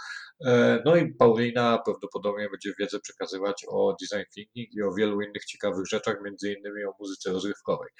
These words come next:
E, i to jest jakby jedna, jedna nasza, jedna nasza odnoga, czyli celujemy do tych, e, młodych ludzi, e, młodych i lub nie młodych, bo to, e, e, ścieżkę kariery można zmieniać, e, kiedy, kiedy, że tak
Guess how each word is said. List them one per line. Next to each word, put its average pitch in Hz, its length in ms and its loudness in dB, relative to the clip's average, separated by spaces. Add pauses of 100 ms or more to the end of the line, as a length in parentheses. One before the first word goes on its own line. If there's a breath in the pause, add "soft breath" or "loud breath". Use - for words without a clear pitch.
(500 loud breath)
E, 113 460 6
i 135 80 -2
to 151 140 10
jest 139 140 10
jakby 127 420 6
jedna, 123 500 6
jedna 117 380 4
nasza, 107 500 2
jedna 113 340 0
nasza 107 220 -2
odnoga, 107 520 2
czyli 110 320 -4
celujemy 107 600 -2
do 101 100 -2 (100)
tych, - 280 -8
e, 107 40 0 (320)
młodych 104 440 2
ludzi, 101 560 -4 (420 loud breath)
e, 110 200 4 (360)
młodych 113 460 4
i 104 40 -6
lub 95 160 -6
nie 101 140 -8
młodych, 131 380 4
bo 92 160 -6
to, 98 120 -4
e, 98 40 -4
e, - 1200 -8
ścieżkę 127 420 4
kariery 120 440 8
można 117 300 2
zmieniać, 110 640 -4 (120)
e, 110 160 0
kiedy, 110 640 2
kiedy, 110 400 -2 (120)
że - 340 -8
tak 104 100 -2